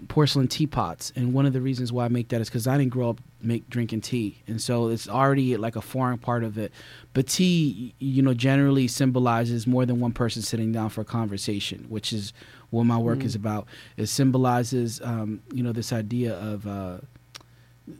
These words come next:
Speaker 1: you know, it, it, multiple cultures are involved in it, but it's ha-, it's got two sides, so I can put two people on there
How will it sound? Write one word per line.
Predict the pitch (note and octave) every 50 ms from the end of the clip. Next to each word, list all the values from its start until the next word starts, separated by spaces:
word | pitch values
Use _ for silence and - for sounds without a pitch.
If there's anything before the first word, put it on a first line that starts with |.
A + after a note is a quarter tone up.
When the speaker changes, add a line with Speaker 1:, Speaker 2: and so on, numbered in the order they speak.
| - _ _ _ _ - - - _ _ _ -
Speaker 1:
you | C#3 B2+
know, | B2 A#2+ A2+ G#2+
it, | G2 A#2+ A#2+ A2
it, | A#2 B2 B2+ B2+ B2+ B2 A#2+ B2 C3
multiple | D3+ D#3 D#3 C#3+ C#3+ C3 B2+
cultures | - - C3+ B2+ B2 - B2+ A2+ -
are | G#2+ G#2
involved | A2+ A2 G#2+ A#2+ A#2 A2+ A2+ A#2
in | A2 G#2+
it, | G2+ -
but | A#2 A2+
it's | A2+ G#2 -
ha-, | D3 C3 D#2 - -
it's | D3 C3
got | - - C3+ C3
two | - - C#3
sides, | - - C3+ A#2+ A#2 F#2+ F2 -
so | -
I | A2+ G#2+
can | - A2+ G2+
put | - B2+ A2
two | - - B2+ A2+
people | - B2+ B2 A#2+ A2+ A2 G2
on | C#2+ C2+ C2
there | A1+ B1 A#1+ -